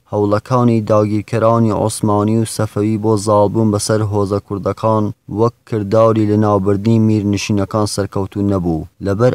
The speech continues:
ئەوەی دەسەڵاتدارانی ئەم دوو دەوڵەتە داگیرکەرە نەیان توانی دەسەڵاتی ڕاستەوخۆ بسەپێنە سەر ئەو هۆزانەی کە زۆربەیان ڕەوەند یان نیمچە کۆچەر بوون. لە پاڵ ئەمەشدا بەهێزی سووربوون لەسەر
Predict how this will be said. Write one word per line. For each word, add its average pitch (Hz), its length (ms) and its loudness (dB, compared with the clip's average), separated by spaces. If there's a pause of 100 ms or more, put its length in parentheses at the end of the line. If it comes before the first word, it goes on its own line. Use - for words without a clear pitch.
ئەوەی 117 360 0
دەسەڵاتدارانی 110 1040 2
ئەم 131 200 2
دوو 117 220 0
دەوڵەتە 107 420 0 (100)
داگیرکەرە 101 720 0 (320)
نەیان 113 380 2
توانی 110 460 2
دەسەڵاتی 110 680 0
ڕاستەوخۆ 107 640 0
بسەپێنە 104 680 -4
سەر 110 200 2 (280)
ئەو 120 120 2 (120)
هۆزانەی 110 640 0
کە 113 80 -2 (120)
زۆربەیان 107 540 2 (100)
ڕەوەند 107 320 2 (140)
یان 110 220 2
نیمچە 101 360 -2
کۆچەر 92 420 -2
بوون. 82 200 -2 (240)
لە 101 140 -6
پاڵ 117 200 2 (100)
ئەمەشدا 113 560 0 (720)
بەهێزی 107 600 -2 (180)
سووربوون 113 500 0
لەسەر 110 240 -2